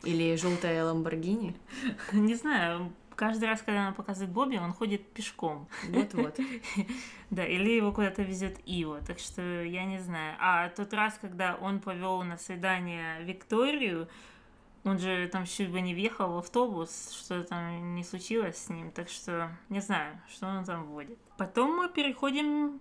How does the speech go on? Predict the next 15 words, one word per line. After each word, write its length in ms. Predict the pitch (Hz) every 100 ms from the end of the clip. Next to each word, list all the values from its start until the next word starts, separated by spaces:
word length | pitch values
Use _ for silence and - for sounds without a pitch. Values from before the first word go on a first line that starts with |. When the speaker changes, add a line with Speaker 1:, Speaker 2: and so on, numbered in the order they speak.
| -
Speaker 2:
прям 200 | 220 254
к 60 | -
самому 440 | 226 214 214 233
свиданию. 800 | - - 202 208 269 208 165 170 - - - - -
Э, 300 | 185 180 175
значит, 340 | 175 226 226 -
а 260 | 190 196 185
в 60 |
монастыре, 720 | 202 202 208 269 302 320 285 311
э, 240 | 208 190 185
Ива 260 | 247 240
ждала 320 | 208 190 180 170
Милагрос, 800 | 175 220 277 269 254 - - -
и 300 | - 180 170
вот, 360 | 170 240 -